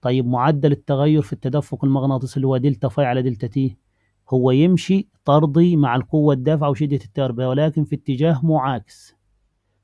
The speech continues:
فهنا برضه هيبقى منعدم في الوضع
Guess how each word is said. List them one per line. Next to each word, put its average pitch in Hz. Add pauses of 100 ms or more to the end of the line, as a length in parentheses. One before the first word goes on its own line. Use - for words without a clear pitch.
فهنا 143
برضه 127 (600)
هيبقى 123
منعدم 135
في -
الوضع 143